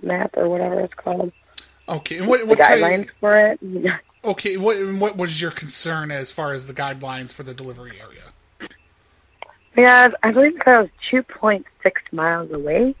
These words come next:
Speaker 1: <laughs>
Speaker 2: Uh-huh.
Speaker 1: But since it's a county road, they won't deliver. So I, I just feel like that it's, like, four minutes away.
Speaker 2: Okay,
Speaker 1: I
Speaker 2: so
Speaker 1: don't know.
Speaker 2: it's approximately
Speaker 1: I just think maybe you guys
Speaker 2: four
Speaker 1: should.
Speaker 2: minutes.
Speaker 1: Yeah, it's literally four minutes. I,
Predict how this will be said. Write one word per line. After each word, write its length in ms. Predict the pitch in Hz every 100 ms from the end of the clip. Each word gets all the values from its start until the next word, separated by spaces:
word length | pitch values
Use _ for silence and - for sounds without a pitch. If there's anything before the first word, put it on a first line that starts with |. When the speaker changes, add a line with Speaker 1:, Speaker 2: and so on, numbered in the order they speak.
| -
Speaker 1:
<laughs> 120 | -
Speaker 2:
Uh-huh. 300 | - 143 143 - - -
Speaker 1:
But 220 | 196 185 - -
since 160 | 185
it's 140 | 175 160
a 80 | 156
county 440 | - 247 277 247
road, 540 | 165 131 127 127 156 - _ _ _ -
they 120 | -
won't 220 | 170 156
deliver. 640 | 135 139 131 - 50 50 160 - _ -
So 140 | - 107
I, 200 | 104 - _ -
I 60 |
just 220 | 131 139 - _
feel 120 | 123
like 160 | 123 -
that 160 | -
it's, 140 | - -
like, 120 | 135 -
four 160 | 135
minutes 320 | - 69 -
away. 300 | - - - - - _ _ _ _ -
Speaker 2:
Okay, 240 | 202 -
Speaker 1:
I 60 | -
Speaker 2:
so 180 | 196 180
Speaker 1:
don't 100 | 185
know. 60 |
Speaker 2:
it's 100 | 175
approximately 380 | 160 180 175 170
Speaker 1:
I 20 |
just 140 | 165 160
think 140 | 160
maybe 100 | 170
you 100 | 170
guys 260 | 170 170 160
Speaker 2:
four 80 | -
Speaker 1:
should. 160 | 165
Speaker 2:
minutes. 280 | 147 - - _ - - _ - _ _ _ _ _ _ _ -
Speaker 1:
Yeah, 120 | 196
it's 80 | 151
literally 240 | 214 202
four 180 | 196 180
minutes. 240 | 170 147 147
I, 180 | 143 139